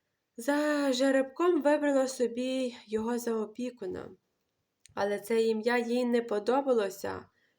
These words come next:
і вона його відкинула. Тоді вночі з'явився їй святий Тадей зі строгим, яснішим від блискавки обличчям і сказав:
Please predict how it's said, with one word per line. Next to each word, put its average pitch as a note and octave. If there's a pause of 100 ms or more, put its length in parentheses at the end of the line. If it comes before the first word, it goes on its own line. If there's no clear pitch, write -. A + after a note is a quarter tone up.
(140)
і G#3+
вона A3+
його A3+
відкинула. F#3 (1200)
Тоді A#3+
вночі D4
з'явився D4
їй C4
святий A#3
Тадей C4+ (320)
зі A3+
строгим, A#3 (400)
яснішим A#3
від A3+
блискавки A#3
обличчям A#3
і A#3
сказав: A3+